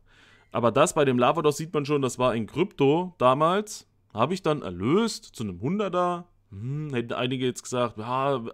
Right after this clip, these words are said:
dann war das doch aber ein richtig gutes Krypto. Hätte ich nicht erlöst, hätte ich so gelassen. Damals habe ich mich mit den Kryptos noch nicht ausgekannt. Ich wollte einfach nur die Hunderter legendären Sammlung aufrechterhalten, hab das erlöst, fertig.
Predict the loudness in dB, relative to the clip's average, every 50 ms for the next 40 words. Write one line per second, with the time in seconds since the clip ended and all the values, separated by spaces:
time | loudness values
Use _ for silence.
0 | -12 -12 -10 -8 -2 -2 0 -2 -2 -2 -4 -4 -2 -4 -4 -4 -6 -8 -10 -12
1 | -10 -8 -8 -8 -10 -14 -2 0 0 0 0 0 0 2 2 2 2 0 -2 -6
2 | -6 -4 -2 0 0 0 0 0 -2 -2 -4 -4 -4 -4 -6 -4 -4 -2 -2 -2
3 | -2 -4 -4 -6 -8 -10 -12 _ _ _ _ _ _ _ _ _ _ -4 -2 0
4 | 0 2 2 2 2 2 2 0 0 0 0 -2 -2 -2 -2 -4 -4 -2 -2 -2
5 | 0 0 -2 -2 -2 0 0 0 0 0 -4 -10 -4 0 0 2 2 0 -2 -8
6 | -16 -20 _ _ -20 _ _ _ -20 -2 2 4 6 6 6 6 4 4 2 -2
7 | -2 0 2 2 2 2 2 0 -2 -4 -2 -2 0 0 0 0 2 0 0 0
8 | 0 -2 0 0 0 0 0 -2 -2 -2 -2 0 0 0 0 0 -2 -2 -4 -4
9 | -4 -6 -8 -8 -8 -6 -4 0 0 2 0 0 -2 -4 -4 -4 -4 -6 -4 -6
10 | -6 -2 -2 0 -2 -2 -4 -8 _ 0 0 2 2 0 -2 -2 -6